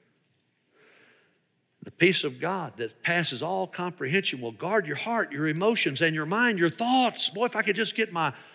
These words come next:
my emotions and my thoughts right, I'd be okay. How to do that is to pray. Every day,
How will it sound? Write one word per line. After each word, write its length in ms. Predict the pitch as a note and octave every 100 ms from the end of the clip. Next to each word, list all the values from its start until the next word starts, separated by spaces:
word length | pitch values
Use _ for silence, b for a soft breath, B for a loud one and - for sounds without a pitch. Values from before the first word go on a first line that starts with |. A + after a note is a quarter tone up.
| B B
my 140 | E3 D#3
emotions 580 | C#3+ A#3+ C4 G3+ F3
and 100 | E3+
my 80 | C#3+
thoughts 420 | - A#3+ B3+ -
right, 340 | E3 D3 A2 G#2
I'd 180 | F#3+ D#3+
be 140 | E3+
okay. 340 | D#3 F#3+ A#3 D3+ B B _
How 160 | - C#3
to 80 | D3
do 180 | G3+ A#3
that 220 | G3 E3+
is 160 | D3+
to 120 | - F3
pray. 560 | - A3+ A3 E3+ - - _ _ _ _ _ _ _ _ _ _ _ _ _ -
Every 380 | G3+ G3+ C3+
day, 120 | G2+